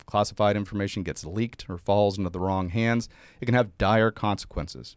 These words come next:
It could jeopardize military operations, expose intelligence sources and methods,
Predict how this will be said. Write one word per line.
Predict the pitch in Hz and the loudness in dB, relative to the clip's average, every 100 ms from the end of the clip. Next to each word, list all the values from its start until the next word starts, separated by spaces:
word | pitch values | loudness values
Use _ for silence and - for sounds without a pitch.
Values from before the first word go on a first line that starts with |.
| _ | _
It | 87 | -12
could | - 78 | -10 -6
jeopardize | 87 80 92 90 90 87 90 | -4 -4 -2 -2 0 -2 -2
military | 92 95 - 98 | -4 -2 -2 0
operations, | 92 92 107 120 131 120 - - - - | 0 0 0 0 -2 -4 -6 -20 -20 -14
expose | - - - 110 110 113 117 | -12 -10 2 6 8 8 6
intelligence | 98 92 104 107 117 113 - | 2 2 2 2 0 -2 -2
sources | - 117 - 143 139 - - | -2 -2 -2 -4 -4 -8 -6
and | 104 117 | 0 2
methods, | 101 90 98 107 | 2 0 -2 -4